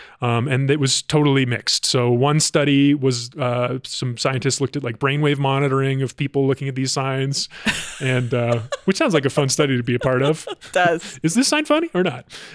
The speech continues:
Speaker 1: Um, and that said that the people were more engaged due to the humor of the sign.
Speaker 2: Engaged in the road?
Speaker 1: Engaged in the sign, I think.
Speaker 2: Okay. <laughs>
Speaker 1: So they were saying, like, the sign worked better. But, but then the National Academy of Science's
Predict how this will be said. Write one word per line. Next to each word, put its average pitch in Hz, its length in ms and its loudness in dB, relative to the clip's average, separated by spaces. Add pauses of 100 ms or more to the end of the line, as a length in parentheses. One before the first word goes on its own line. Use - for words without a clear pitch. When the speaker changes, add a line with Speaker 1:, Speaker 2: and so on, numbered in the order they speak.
(120)
Speaker 1:
Um, 151 360 4
and 160 180 2
that 208 180 4
said 185 260 4
that 170 160 4
the 156 60 -10
people 175 260 0
were 156 100 6
more 160 240 4
engaged - 640 -2 (760)
due 165 120 6
to 143 80 2
the 127 60 -2
humor 143 340 2
of 120 120 -2
the 123 80 0
sign. 117 420 -4 (680)
Speaker 2:
Engaged 180 440 -6
in 180 100 -8
the 170 100 -6
road? 233 440 0
Speaker 1:
Engaged 170 400 2
in 170 100 4
the 147 80 2
sign, 135 460 0
I 147 80 -2
think. - 460 -8 (140)
Speaker 2:
Okay. 226 320 -2
<laughs> - 60 -20 (100)
Speaker 1:
So 151 140 2
they 165 140 6
were 175 100 6
saying, 175 260 4
like, 151 180 2
the 151 60 2
sign 135 320 0
worked 127 300 2
better. 104 340 -10 (320)
But, 170 360 2
but 170 160 2
then 180 220 6
the 160 180 6
National 165 420 2
Academy 165 360 2
of 147 100 0
Science's 156 580 0